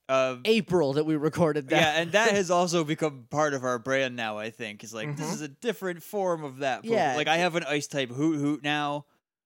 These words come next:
Speaker 2: Yeah, I think half of my Pokemon are different <laughs> types.
Speaker 3: But yeah, uh, a lot of the story of Isaac got revealed, and I,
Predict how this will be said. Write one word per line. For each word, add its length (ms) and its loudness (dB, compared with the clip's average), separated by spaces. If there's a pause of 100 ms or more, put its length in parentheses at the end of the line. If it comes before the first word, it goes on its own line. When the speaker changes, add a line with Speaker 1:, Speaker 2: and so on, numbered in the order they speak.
(560)
Speaker 2:
Yeah, 160 4
I 60 0
think 180 0
half 340 2
of 160 -2
my 140 2
Pokemon 520 -2
are 100 -2
different 400 -4
<laughs> 0 -
types. 580 -2 (960)
Speaker 3:
But 140 -4
yeah, 340 2
uh, 320 4
a 80 4
lot 240 4
of 120 -10
the 80 -2
story 380 0
of 180 -2
Isaac 480 -2
got 260 2
revealed, 840 -2
and 200 -4 (100)
I, 80 0